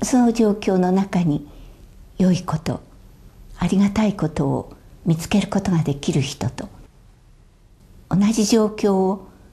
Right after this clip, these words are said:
悪くしか取れない、またその中で悪いものしか強調できない人、その分かれ目が幸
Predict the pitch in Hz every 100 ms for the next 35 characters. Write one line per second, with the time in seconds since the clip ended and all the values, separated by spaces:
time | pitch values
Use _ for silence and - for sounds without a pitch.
0 | - _ - - 214 277 254 - - -
1 | 139 - - 151 135 123 - - - -
2 | _ - - 202 202 190 185 220 208 226
3 | 233 202 185 196 - - - - - 220
4 | 269 269 220 202 190 - - 190 - -
5 | - - - - 180 160 165 160 165 -
6 | 214 190 151 - - - - - - -
7 | - - - - - - - 254 233 202
8 | - - - - 185 175 180 170 175 160
9 | 151 - - - - - - - - -
10 | 160